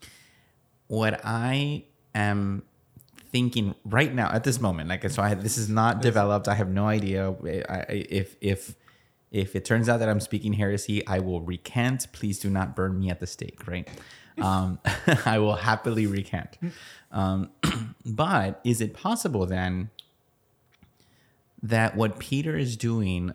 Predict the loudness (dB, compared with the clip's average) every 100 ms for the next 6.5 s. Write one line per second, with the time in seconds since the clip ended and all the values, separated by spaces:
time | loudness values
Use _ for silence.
0 | -4 -6 -2 -2 0 -2 -2 -2 0 0
1 | 0 0 -2 -4 -8 _ _ _ 2 2
2 | 2 0 -4 -2 0 0 -2 -4 -2 -4
3 | -2 -2 -2 -6 -12 -4 -2 0 0 0
4 | -2 -4 -6 -6 -4 -4 -6 -4 -4 -2
5 | -2 -2 -6 -8 -8 -8 -6 -2 -2 -4
6 | -6 -6 -8 -12